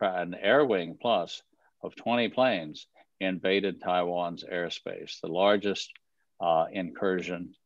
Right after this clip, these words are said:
to date. Twenty planes, including bombers and fighters, is a fairly significant incursion. And now we have Ch-, Chinese warships also, uh, circling, uh, Japanese islands in the, uh,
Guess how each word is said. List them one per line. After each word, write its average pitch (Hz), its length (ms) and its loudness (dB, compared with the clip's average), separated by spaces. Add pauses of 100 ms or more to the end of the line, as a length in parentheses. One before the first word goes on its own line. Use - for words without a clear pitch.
(180)
to 92 100 -4
date. 82 420 2 (300)
Twenty 98 260 0
planes, 101 540 0
including 90 400 -2
bombers 92 460 2
and 80 140 -12
fighters, 90 420 0 (400)
is 92 160 -2
a 92 100 0
fairly 90 420 4
significant 95 680 -4
incursion. 98 640 0
And 90 100 -6
now 92 180 2
we 92 140 4
have 87 260 2
Ch-, - 160 -14 (400)
Chinese 98 480 4
warships 95 560 0
also, 92 560 0 (540)
uh, - 140 2
circling, 98 680 4 (380)
uh, 90 200 4
Japanese 92 640 6
islands 90 540 0
in 87 220 -8
the, 82 280 -6
uh, 80 180 -4